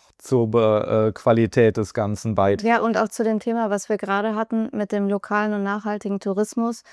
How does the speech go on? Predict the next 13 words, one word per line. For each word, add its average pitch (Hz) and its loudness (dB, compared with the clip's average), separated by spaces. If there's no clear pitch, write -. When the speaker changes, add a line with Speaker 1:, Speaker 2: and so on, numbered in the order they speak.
Speaker 2:
ähm, 208 2
hat 214 -2
uns 208 -2
Prakash, - -2
unser, 196 -4
der 196 0
Primary 226 4
Guide 220 2
sozusagen, 214 -4
also 185 -6
der, 180 -8
der 175 -10
Chef, - -4